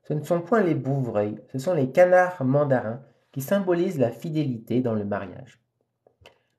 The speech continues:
Canard ou bouvreuil, c'est tout un, réplique philosoph-, philosophiquement monsieur Catarna. La cérémonie est achevée,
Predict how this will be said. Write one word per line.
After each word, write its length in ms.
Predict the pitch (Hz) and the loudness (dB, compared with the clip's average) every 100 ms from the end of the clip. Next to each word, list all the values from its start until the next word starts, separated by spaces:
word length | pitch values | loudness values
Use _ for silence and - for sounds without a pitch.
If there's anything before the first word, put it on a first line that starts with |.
| _ | _
Canard 400 | 120 131 170 170 | 0 2 2 0
ou 40 | 131 | -4
bouvreuil, 480 | 117 110 101 131 - | -2 -2 0 0 -4
c'est 160 | - 127 | -12 -10
tout 180 | 175 170 | -10 -6
un, 180 | 107 - _ _ _ _ | -6 -8 _ _ _ _
réplique 400 | 117 113 113 107 | -10 -8 -8 -10
philosoph-, 560 | - 151 135 104 104 - _ _ | -6 -2 -2 -2 -10 -12 _ _
philosophiquement 1080 | - 160 147 131 117 113 113 101 - 104 - 107 | -10 -6 0 0 0 -4 -8 -12 -6 -6 -6 -6
monsieur 260 | 107 135 135 | -6 -4 -2
Catarna. 480 | 135 127 101 95 - _ _ _ _ _ _ _ _ _ _ _ _ _ _ _ _ _ | -2 -4 -8 -12 -20 _ _ _ _ _ _ _ _ _ _ _ _ _ _ _ _ _
La 100 | 127 | -2
cérémonie 520 | 135 190 190 196 208 | -2 0 0 2 2
est 180 | 190 - | 2 2
achevée, 540 | 156 - 135 90 85 | -2 0 -4 -4 -12